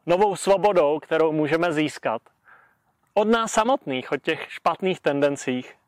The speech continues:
v nás. Pavel opravdu podává geniální popis tohoto zápasu, který se odehrává i v jeho nitru. Věřím, že on popisuje něco, co se děje v něm.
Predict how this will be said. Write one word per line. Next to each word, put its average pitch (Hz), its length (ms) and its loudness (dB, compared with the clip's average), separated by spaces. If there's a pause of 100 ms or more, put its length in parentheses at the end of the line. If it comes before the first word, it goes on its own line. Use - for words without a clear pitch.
(180)
v - 40 -6
nás. 131 380 -4 (1500)
Pavel 214 540 0
opravdu 190 380 0
podává 190 440 2
geniální 190 720 0
popis - 480 -2
tohoto 151 320 0
zápasu, 143 640 -2 (460)
který 156 200 -2
se 196 160 -2
odehrává 170 760 2
i 226 100 -2
v 196 80 -2
jeho 208 260 2
nitru. 180 440 -4 (380)
Věřím, 147 420 -2
že 151 260 -2 (260)
on 160 260 -4
popisuje 220 520 2
něco, 190 340 -2
co 180 140 0
se 190 160 -4
děje 190 260 2
v 196 80 -2
něm. 170 380 -2